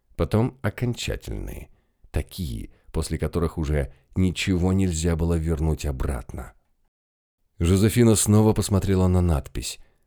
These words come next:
Она поняла, что её оставил Алекс, и снова исчез. Осознал всю несостоятельность их затеи и слился. Слабак. Её обуздала ярость, потом наступило осмысление. "Игра со временем",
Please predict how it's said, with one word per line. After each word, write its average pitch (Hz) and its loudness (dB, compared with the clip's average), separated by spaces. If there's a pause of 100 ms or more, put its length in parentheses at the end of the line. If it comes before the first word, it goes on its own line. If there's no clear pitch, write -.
(160)
Она 90 2
поняла, 92 2
что - -4
её 71 2
оставил 85 -2
Алекс, - -2 (100)
и 110 2
снова 87 2
исчез. - -8 (380)
Осознал 101 2
всю 104 0
несостоятельность 98 0
их 87 2
затеи 139 0 (140)
и 156 0
слился. - -4 (340)
Слабак. - -2 (540)
Её 98 6
обуздала 95 4
ярость, 95 0 (180)
потом 127 0
наступило 101 0
осмысление. 82 -4 (840)
"Игра 87 4
со 95 2
временем", 71 0